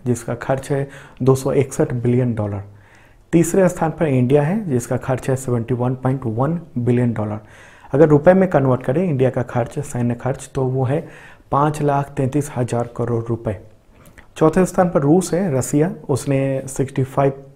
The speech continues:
पॉइंट वन बिलियन डॉलर खर्च किए। और पाँचवें स्थान पर सऊदी अरब है, ओके। और देखिए, ऐसा पहली बार हुआ है कि जब सबसे ज़्यादा सैन्य खर्च करने वाले तीन देशों में दो देश एशिया के हैं,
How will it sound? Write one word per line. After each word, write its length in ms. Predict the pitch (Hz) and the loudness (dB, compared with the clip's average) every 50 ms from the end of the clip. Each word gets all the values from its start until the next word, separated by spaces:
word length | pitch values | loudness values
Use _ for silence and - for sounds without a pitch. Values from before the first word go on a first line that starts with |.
| _ - | _ -6
पॉइंट 260 | - 139 131 127 123 | -4 -2 -2 -2 -2
वन 300 | 117 120 135 143 147 131 | -2 0 0 0 0 0
बिलियन 300 | 123 127 127 135 143 143 | 2 2 2 2 2 2
डॉलर 240 | 135 135 123 131 135 | 2 2 2 2 0
खर्च 300 | 135 - - 135 131 - | 0 0 -4 -4 -4 -4
किए। 240 | - - 156 180 - - - - - - - - - | -4 -4 -4 -4 -4 -12 -20 -20 -20 -20 -16 -4 -2
और 160 | 127 127 - - | -2 -2 0 0
पाँचवें 360 | 123 127 127 - - 160 135 | 0 0 0 0 -2 -2 -2
स्थान 240 | - - 143 131 123 | -2 -2 -4 -4 -4
पर 280 | - - 170 170 - - - | -2 -4 -6 -6 -8 -18 -16
सऊदी 520 | - - 127 123 117 - 143 156 156 156 - - | -6 -2 -2 -2 0 0 -2 -2 -2 -4 -6 -4
अरब 180 | - 117 110 110 | -4 -4 -4 -6
है, 140 | - 131 - _ _ _ _ _ _ _ _ _ - | -10 -16 -18 _ _ _ _ _ _ _ _ _ -8
ओके। 200 | 123 120 - 147 - - - - - - - - | -8 -6 -6 -8 -8 -8 -20 -20 -20 -12 -2 2
और 120 | 151 151 | 4 6
देखिए, 340 | 165 170 160 - 156 135 131 | 6 4 4 4 2 2 2
ऐसा 300 | - 135 131 127 - 147 | 2 0 -2 0 0 -2
पहली 340 | 120 - 131 123 135 165 180 | 0 2 0 2 4 4 4
बार 200 | 170 160 143 131 | 4 4 4 4
हुआ 160 | 123 123 123 | 2 0 0
है 100 | 143 180 | -2 -4
कि 160 | - - 147 | -2 -4 -4
जब 580 | 123 - 135 131 127 127 131 139 135 135 135 131 - - - - - - | -2 0 0 0 0 0 0 0 -2 -2 -4 -6 -14 -20 -20 -20 -18 -12
सबसे 320 | - - 135 135 - - | 0 0 0 0 2 2
ज़्यादा 320 | 147 143 131 143 156 156 147 | 4 4 4 4 2 0 -2
सैन्य 480 | 147 - - 131 127 135 135 135 135 - | -4 -4 -2 0 0 0 0 -2 -4 -4
खर्च 260 | - 143 131 127 - | -2 -2 -2 -2 -2
करने 260 | - - 127 120 123 | -4 -2 -2 0 0
वाले 220 | 123 120 120 123 127 | 0 0 0 -2 -2
तीन 340 | 127 - 180 180 180 180 | -2 0 2 2 2 4
देशों 300 | 156 143 127 - - 131 | 4 2 2 0 -2 -2
में 240 | 127 131 139 135 123 | -2 -2 -2 -4 0
दो 180 | 135 156 165 156 | 2 2 4 4
देश 380 | 135 123 123 131 - - - - | 4 4 2 2 0 -4 -6 -2
एशिया 300 | 139 123 - - - 113 | 0 0 0 0 -2 -4
के 160 | 110 - - | -4 -4 -8
हैं, 160 | 107 - - | -10 -10 -12